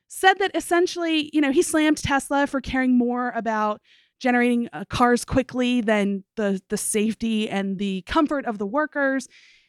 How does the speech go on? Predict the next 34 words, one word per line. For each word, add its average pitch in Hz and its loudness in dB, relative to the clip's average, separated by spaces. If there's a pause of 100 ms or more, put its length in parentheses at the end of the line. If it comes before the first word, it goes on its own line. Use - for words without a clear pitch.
(160)
And 285 2 (100)
that 320 4
is 523 -2
not 311 2
an 247 -2
unknown 226 2
claim 226 -2
to 262 -4
Tesla 247 0
in 214 -2
other 190 2
contexts. - -2 (380)
Um, 214 0 (240)
Tesla's 494 0
work 403 0
environment 330 4
had 262 -4
come 294 2
under 311 4
some 262 -4
scrutiny 233 -6
during 220 -2
the 202 -2
pandemic 202 -2 (460)
because 311 2
there 311 0
was 285 0
not 302 4
only 381 0
allegations 247 0
of 220 -6
discrimination, 214 0
but - -10
also 240 -2